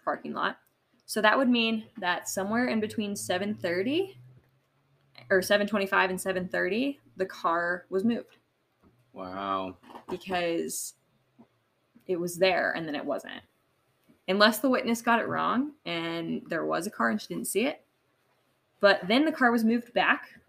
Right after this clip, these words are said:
Speaker 1: somewhere between eight and eight thirty to the church. At eight fifty-eight P M is when an officer saw the car at the church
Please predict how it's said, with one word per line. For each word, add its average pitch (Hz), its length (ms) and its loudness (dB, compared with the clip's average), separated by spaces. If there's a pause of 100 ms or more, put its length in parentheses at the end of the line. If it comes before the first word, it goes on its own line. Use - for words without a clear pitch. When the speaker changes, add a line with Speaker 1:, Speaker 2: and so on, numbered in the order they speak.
(140)
Speaker 1:
somewhere 190 340 0
between 185 540 -6
eight 185 180 2
and 202 100 -2
eight 196 220 -4
thirty 165 440 -2 (1040)
to - 100 -10
the - 80 4
church. - 420 12 (1600)
At 180 260 6 (120)
eight 226 300 2
fifty-eight 330 800 -4 (300)
P 254 200 -4
M 220 320 -2 (360)
is 196 120 -8
when 214 120 -4
an 214 80 -4
officer 196 600 -2
saw 175 280 0
the 180 100 -2
car 156 260 -6
at 147 80 -12
the 170 60 -14
church - 240 -12